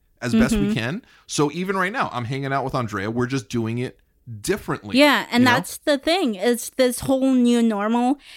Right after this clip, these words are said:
Speaker 2: And for a while, you know, everything sucked. We wallowed in our misery and everything. But now I think it's time for us to move on. I've
Speaker 1: Yes.
Speaker 2: been a victim of that. But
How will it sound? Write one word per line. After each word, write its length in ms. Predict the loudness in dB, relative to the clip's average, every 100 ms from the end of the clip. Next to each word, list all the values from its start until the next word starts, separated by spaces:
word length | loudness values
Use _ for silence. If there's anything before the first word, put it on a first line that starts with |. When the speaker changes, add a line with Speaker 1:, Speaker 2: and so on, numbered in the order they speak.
| -20 -6
Speaker 2:
And 280 | 2 2 4
for 140 | 4 4
a 80 |
while, 580 | 4 2 2 0 0 -4 _
you 180 | 0 2
know, 260 | 2 0 -2
everything 500 | 0 2 0 0 -2
sucked. 440 | 0 2 2 0 -4
We 640 | 0 2 4 2 0 -2
wallowed 520 | -4 2 2 2 0 0
in 140 | 0
our 100 | 0
misery 540 | 0 -2 -2 0 2
and 120 | 2 0
everything. 540 | 2 2 2 2 4
But 140 | 4
now 340 | 4 4 2 0
I 100 | -2 -2
think 240 | 0 2
it's 240 | 0 -2
time 300 | -4 -2 -2
for 320 | -2 0 0 -2 -10 -20 _
us 240 | 0 0 -4
to 100 | -2
move 240 | 0 0
on. 300 | 2 0 0 0
I've 200 | 2 2
Speaker 1:
Yes. 140 | 0
Speaker 2:
been 160 | 0 0
a 80 | 0
victim 360 | -2 0 -2
of 180 | -2 -2
that. 260 | 0 0 -2 -14 -20 0
But 240 | 2 2